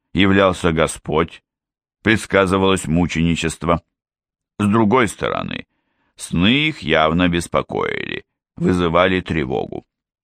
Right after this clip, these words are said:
В двести десятом, двести тринадцатом годах полуеретик Тертуллиан написал первый в средневековой Западной Европе трактат о сновидениях.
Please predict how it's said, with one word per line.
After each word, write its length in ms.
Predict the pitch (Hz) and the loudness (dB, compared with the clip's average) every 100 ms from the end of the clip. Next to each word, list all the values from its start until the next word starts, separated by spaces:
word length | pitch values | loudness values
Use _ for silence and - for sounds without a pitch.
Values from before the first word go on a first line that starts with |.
| _ _ _ | _ _ _
В 100 | 90 | -2
двести 500 | 95 107 101 - 92 | 2 2 2 0 -2
десятом, 680 | 82 82 - 50 - - - - _ - | 0 -4 -4 -4 -4 -8 -10 -16 _ -4
двести 440 | 87 92 - 85 | -2 -2 -2 -6
тринадцатом 800 | - 80 58 50 - 67 - 92 | -4 -6 -4 -8 -8 -8 -2 0
годах 440 | 101 101 113 117 _ _ _ _ _ _ _ _ | 0 2 0 -2 _ _ _ _ _ _ _ _
полуеретик 1120 | 135 135 113 104 101 98 98 - 95 87 - _ _ | 2 4 4 2 0 0 -2 -2 -2 -2 -6 _ _
Тертуллиан 1000 | 104 104 - 104 98 90 87 92 110 107 - _ _ _ _ _ _ | 0 0 0 0 2 4 4 2 0 -4 -10 _ _ _ _ _ _
написал 640 | 117 101 110 - 123 135 | -2 0 -2 2 2 2
первый 580 | - 110 117 113 110 113 | 0 0 2 2 2 0
в 80 | 98 | 0
средневековой 800 | 95 92 90 90 85 98 90 87 | 0 2 2 2 2 2 2 2
Западной 520 | 82 82 85 78 78 | 0 0 0 0 0
Европе 600 | 69 69 98 107 95 80 _ _ _ _ _ | -2 0 0 2 0 0 _ _ _ _ _
трактат 680 | 107 104 - - 82 80 92 | 0 0 -2 0 2 2 0
о 100 | 90 | -2
сновидениях. 1000 | - 90 90 80 80 80 80 85 90 | 0 0 0 0 0 0 2 0 -2